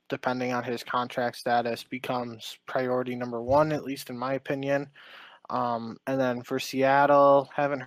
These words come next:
heard anything about them, but I mentioned it last time at the end of the show.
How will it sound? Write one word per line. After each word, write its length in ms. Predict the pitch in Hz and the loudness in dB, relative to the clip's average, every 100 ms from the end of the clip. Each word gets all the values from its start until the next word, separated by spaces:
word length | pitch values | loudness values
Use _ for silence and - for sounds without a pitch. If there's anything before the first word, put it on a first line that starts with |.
| - | -4
heard 180 | 131 | 0
anything 600 | 135 135 127 135 123 120 113 _ _ | 0 -2 -4 -4 -4 -8 -12 _ _
about 380 | 127 131 123 120 | -6 0 2 0
them, 300 | 123 127 127 | -2 -2 -2
but 120 | 120 | 0
I 120 | 120 | 2
mentioned 440 | 120 123 120 131 120 | 0 -4 -8 -8 -4
it 100 | 117 | -2
last 280 | 117 131 - | -2 -4 -4
time 180 | 127 | -8
at 100 | 123 | -6
the 100 | 123 | -8
end 120 | 120 120 | -8 -6
of 60 | |
the 80 | 123 | -4
show. 420 | - 131 123 120 | -4 -2 -2 -2